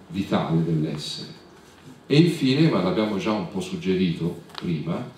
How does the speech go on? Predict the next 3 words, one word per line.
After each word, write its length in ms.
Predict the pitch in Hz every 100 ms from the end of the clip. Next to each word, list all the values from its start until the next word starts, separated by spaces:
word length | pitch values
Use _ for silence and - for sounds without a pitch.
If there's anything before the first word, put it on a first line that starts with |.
| - - - - - -
nell'essere 720 | 98 131 135 104 110 135 135
c'è 400 | 127 92 98 - - -
una 380 | 95 87 85 80